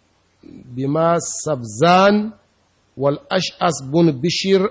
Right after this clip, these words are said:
al-Arni. Kharaja alaihi bi Jarjara-, ko? Bi Jarjaraya. Wa Sa'ad bin Qaflin. Wa kharaja alaihi bil Mada'in.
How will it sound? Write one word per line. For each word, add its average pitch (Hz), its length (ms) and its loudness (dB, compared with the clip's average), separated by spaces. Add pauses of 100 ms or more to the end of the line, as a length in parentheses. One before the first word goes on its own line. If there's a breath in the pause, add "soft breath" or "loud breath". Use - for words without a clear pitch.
al-Arni. 160 1500 0 (480)
Kharaja 160 400 0
alaihi 160 800 0
bi 127 160 -4
Jarjara-, 151 1120 0
ko? 208 220 -4 (680)
Bi 120 120 -8
Jarjaraya. 151 1160 2 (1800)
Wa 135 160 -2
Sa'ad 208 400 0 (100)
bin 185 360 6 (100)
Qaflin. 156 640 0 (400)
Wa 185 140 2
kharaja 185 380 2
alaihi 175 640 2 (100)
bil 131 1300 -2 (640)
Mada'in. 143 760 2